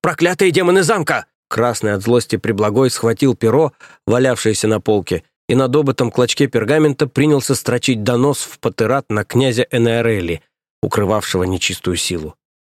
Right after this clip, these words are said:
Две серебрушки ушли на оплату услуг гонца. А в темнеющих небесах, над крохотным городком, разлеталась во все стороны небывалая стая птиц.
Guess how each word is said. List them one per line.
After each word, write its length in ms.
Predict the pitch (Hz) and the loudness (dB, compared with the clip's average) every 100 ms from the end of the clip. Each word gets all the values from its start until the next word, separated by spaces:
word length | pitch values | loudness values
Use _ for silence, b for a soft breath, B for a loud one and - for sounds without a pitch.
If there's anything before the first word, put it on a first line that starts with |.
| _ _ _ | _ _ _
Две 200 | 117 151 | 0 0
серебрушки 580 | - 107 107 190 - 107 | 0 0 2 0 0 -2
ушли 320 | 92 - 139 | -2 0 0
на 120 | 101 | 0
оплату 380 | 82 - 107 - | -2 -2 -4 -4
услуг 300 | 82 - 92 | -6 -4 -4
гонца. 420 | 87 85 - - - _ _ _ _ - | -2 -4 -8 -12 -16 _ _ _ _ -6
А 80 | - | -2
в 60 | |
темнеющих 560 | - 202 220 196 170 147 | 0 4 4 4 0 2
небесах, 720 | 143 117 - 151 160 - - - | 2 0 0 -2 -2 -8 -12 -6
над 140 | 101 | -4
крохотным 480 | - 120 - 104 104 | 0 0 0 -2 -2
городком, 560 | 95 87 - 156 170 147 B B _ _ - | -2 -4 -2 0 0 -2 B B _ _ -4
разлеталась 640 | 214 107 98 165 151 - | 0 0 2 2 2 0
во 100 | 101 | -4
все 160 | - 98 | -2 -4
стороны 400 | - 127 120 113 | 0 0 2 2
небывалая 580 | 104 98 95 101 98 | 2 2 2 2 0
стая 360 | 92 - 95 92 | -2 -2 -2 -2
птиц. 480 | - - 76 - | -6 -10 -8 -10